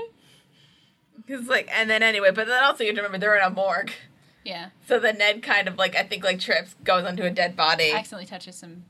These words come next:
Speaker 2: some dead people.
Speaker 1: And then they say that, but then he sees another body moving, and then he goes to it. And then I guess he didn't notice, like, this body was fully clothed and starts poking it.
Speaker 2: Yep.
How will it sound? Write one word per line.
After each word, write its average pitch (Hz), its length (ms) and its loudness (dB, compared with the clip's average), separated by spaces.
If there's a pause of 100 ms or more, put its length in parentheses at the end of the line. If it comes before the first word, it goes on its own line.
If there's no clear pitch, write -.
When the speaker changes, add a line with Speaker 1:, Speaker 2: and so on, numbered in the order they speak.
Speaker 2:
some 175 340 -20
dead 185 140 -16
people. 175 320 -20 (520)
Speaker 1:
And 202 180 0
then 175 380 2 (260)
they 180 380 0 (100)
say 185 300 0
that, 160 180 4
but 175 80 -4
then 190 120 -6
he 185 60 -16
sees 185 160 -12
another 190 260 2
body 170 240 2
moving, 156 440 -10
and 160 80 -10
then 160 100 -8
he 156 60 -8
goes 165 300 -8
to 170 160 -2
it. 156 180 2
And 170 100 2
then 175 80 4
I 175 60 4
guess 185 220 -2
he 202 40 -8
didn't 190 160 0
notice, 180 300 -2
like, 165 160 -4
this 185 140 -12
body 180 260 2
was - 140 -4
fully 233 260 -4
clothed 190 460 -8 (420)
and 190 100 -12
starts - 220 -6
poking 220 420 -6
it. 240 240 -4 (300)
Speaker 2:
Yep. 240 200 -16